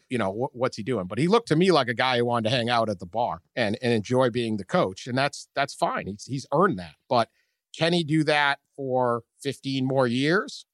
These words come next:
I don't know. He's young. He's not that old. So very interesting. Let's get to these possibilities, though. Pete, you wrote about L S U and the situation at L S U. The loss to Auburn the other night. It's funny, y-, y-, you know, it, there was, there was a lot of self-inflicted wounds there.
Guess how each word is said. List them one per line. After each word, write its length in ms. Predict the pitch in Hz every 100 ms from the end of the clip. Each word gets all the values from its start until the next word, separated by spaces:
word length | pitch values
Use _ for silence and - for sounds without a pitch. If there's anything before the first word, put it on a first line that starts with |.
| -
I 120 | 107
don't 100 | 147
know. 140 | 202
He's 200 | 98 107
young. 280 | 120 214 101 _ _ -
He's 100 | -
not 180 | 147
that 160 | 165 165
old. 260 | 185 101 -
So 320 | 120 104 95 _
very 300 | 160 175 165
interesting. 540 | 165 - 110 101 113 101 - _ -
Let's 120 | 160
get 220 | - 208 -
to 80 |
these 200 | 175 165
possibilities, 800 | - 180 165 143 160 160 117 92 101
though. 200 | 98 90
Pete, 200 | 190 165
you 120 | 156
wrote 320 | 143 151 147
about 300 | 127 135 127
L 180 | 135 135
S 200 | 120 -
U 260 | 180 87 - _ -
and 140 | 120
the 40 |
situation 640 | 110 160 - 139 131 127 123
at 120 | 117
L 200 | 110 107
S 160 | 98 -
U. 220 | 110 92 _
The 100 | 123
loss 360 | 123 120 127 -
to 100 | - -
Auburn 420 | 135 143 143 135
the 100 | 135
other 160 | 127
night. 380 | 123 131 127 120 - _ 147
It's 120 | -
funny, 340 | 214 175 147
y-, 80 | 151
y-, 100 | 143 -
you 140 | 151
know, 180 | 135 113
it, 120 | 113 139
there 100 | 139
was, 140 | 123
there 160 | 156 139
was 80 | 123
a 60 |
lot 180 | 127 131
of 80 | 120
self-inflicted 640 | 156 135 123 - 143 - 107
wounds 320 | 139 143 117
there. 380 | 135 127 123